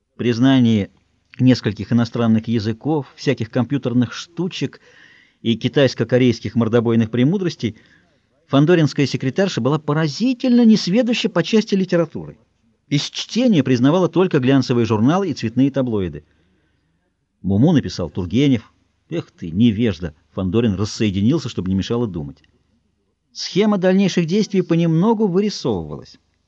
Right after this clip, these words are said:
Остановился у книжного супермаркета, купил компакт-диск «Весь Достоевский»,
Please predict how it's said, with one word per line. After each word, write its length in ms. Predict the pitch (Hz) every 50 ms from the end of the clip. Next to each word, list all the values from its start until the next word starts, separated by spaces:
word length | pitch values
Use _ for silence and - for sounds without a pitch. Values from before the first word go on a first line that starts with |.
| _ _ _ _ _ _ _ _ _ _
Остановился 580 | - 127 123 - 160 151 156 147 147 131 - 135
у 60 | 120 117
книжного 340 | 123 127 120 104 110 107
супермаркета, 680 | 104 - 117 - 117 107 131 160 175 170 - 160 - 151
купил 380 | - _ - 113 - 135 131 123
компакт-диск 800 | - 117 117 110 - 123 110 101 92 90 101 95 - - - 98
«Весь 200 | 98 101 92 82
Достоевский», 760 | 87 90 - - 104 98 101 127 156 151 - - 185 180 -